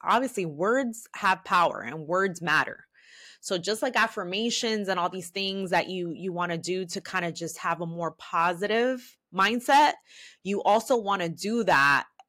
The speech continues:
when, if you have difficulty accepting and believing, you know, compliments about yourself. Like, just, just practice that and just try it out. Um, I've, I've, I'm very aware of it and I immediately say it.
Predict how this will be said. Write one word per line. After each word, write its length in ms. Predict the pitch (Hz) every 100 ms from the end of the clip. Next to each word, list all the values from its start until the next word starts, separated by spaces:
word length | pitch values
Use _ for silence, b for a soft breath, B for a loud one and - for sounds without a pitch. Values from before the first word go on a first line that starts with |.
| _
when, 460 | 165 175 175 165 -
if 160 | 196 220
you 220 | 226 190
have 300 | 196 208 160
difficulty 580 | 196 202 175 175 196 165
accepting 500 | 165 - 190 196 170
and 140 | 156
believing, 680 | 165 165 185 151 139 147 151 _ _ _ _ _ -
you 80 | 185
know, 120 | 160
compliments 640 | - 202 202 127 110 -
about 260 | 160 131 -
yourself. 640 | 98 - - - - - _ -
Like, 240 | 165 165
just, 460 | - 180 175 - 165
just 260 | 196 196 - _
practice 400 | 277 294 - -
that 240 | 104 104
and 100 | 160
just 220 | 147 160 -
try 180 | 196
it 80 | 180
out. 300 | 160 113 - _
Um, 300 | 160 147 143 -
I've, 440 | 160 190 208 175 151 -
I've, 380 | 185 220 185 165 -
I'm 200 | 208 220
very 260 | 202 240 247
aware 420 | 185 156 151 190
of 140 | 208
it 280 | 247 294 311 _ B B B B -
and 140 | 202
I 60 | 190
immediately 600 | 180 190 214 175 156 147
say 300 | - 107
it. 120 | 80